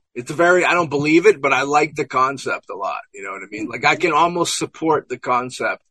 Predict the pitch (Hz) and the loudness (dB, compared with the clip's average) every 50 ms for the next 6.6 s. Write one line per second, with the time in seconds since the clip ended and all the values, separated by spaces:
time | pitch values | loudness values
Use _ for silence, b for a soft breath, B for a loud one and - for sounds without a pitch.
0 | b b b b b - 120 135 127 139 143 147 139 135 127 147 165 160 143 131 | b b b b b -6 -4 -4 -4 -2 -2 -2 -2 -2 0 2 2 2 2 0
1 | 123 151 151 147 135 - 147 131 - 147 - - - 151 156 151 147 143 135 127 | 0 0 0 0 0 0 0 -2 -2 -4 -8 -4 0 0 0 2 0 0 -2 -4
2 | 123 120 123 120 - - 127 127 123 123 123 - - - 143 139 151 156 147 139 | -6 -8 -10 -8 -4 -2 -2 -2 -2 -4 -6 -10 -12 -12 -8 -6 -4 -2 -2 -2
3 | 131 139 131 123 131 127 120 120 113 117 120 - 123 113 104 101 113 127 120 113 | -2 -2 -2 -4 -4 -6 -6 -6 -6 -8 -8 -6 -4 -4 -4 -6 -8 -10 -10 -8
4 | 107 107 107 107 107 95 98 98 113 117 123 123 135 - _ _ _ _ _ _ | -6 -4 -6 -6 -6 -8 -10 -12 -14 -14 -14 -14 -16 -18 _ _ _ _ _ _
5 | _ _ _ _ _ - 147 - B B B B B B _ _ _ _ - 117 | _ _ _ _ _ -20 -18 -16 B B B B B B _ _ _ _ -6 -4
6 | 123 120 117 117 117 110 107 - 87 85 - | -4 -4 -4 -4 -6 -6 -8 -10 -14 -20 -20